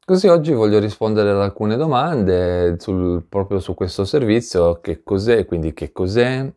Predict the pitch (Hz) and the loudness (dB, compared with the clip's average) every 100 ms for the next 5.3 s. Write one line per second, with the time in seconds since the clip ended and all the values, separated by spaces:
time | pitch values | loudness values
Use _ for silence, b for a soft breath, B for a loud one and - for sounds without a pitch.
0 | - 76 - 87 90 117 151 160 160 - | -12 -12 -8 -4 -2 2 2 2 0 -4
1 | 170 - _ 165 165 131 104 85 87 80 | -6 -8 _ -8 -4 -2 -2 -2 -6 -8
2 | - 76 67 71 73 80 - _ _ _ | -4 -2 -2 -2 -6 -10 -14 _ _ _
3 | _ _ - 240 143 156 180 123 135 - | _ _ -4 0 2 2 2 -2 -2 0
4 | 107 101 101 98 92 92 92 85 82 82 | 2 2 2 -2 -2 -2 -2 0 -2 0
5 | 82 85 | -2 -4